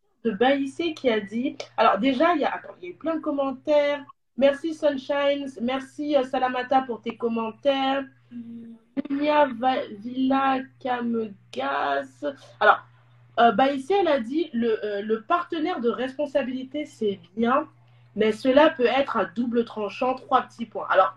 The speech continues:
Speaker 1: Baïsé, je sais pas si t'avais des choses que tu voulais, euh, approfondir, parce que je, je, je, je ne sais pas où tu veux aller.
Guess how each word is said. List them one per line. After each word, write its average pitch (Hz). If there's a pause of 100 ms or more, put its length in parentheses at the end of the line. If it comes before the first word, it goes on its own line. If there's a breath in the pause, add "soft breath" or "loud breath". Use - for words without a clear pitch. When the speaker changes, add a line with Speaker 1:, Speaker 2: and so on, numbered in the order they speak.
Speaker 1:
Baïsé, 269
je 285
sais 262
pas 392
si 320
t'avais 240
des 214
choses 269
que 254
tu -
voulais, 214
euh, 196 (1600)
approfondir, 247 (160)
parce 233
que 254
je, 254 (180)
je, 214 (560)
je, 202
je 208
ne 254
sais 277
pas 302
où 320
tu 269
veux 277 (120)
aller. 226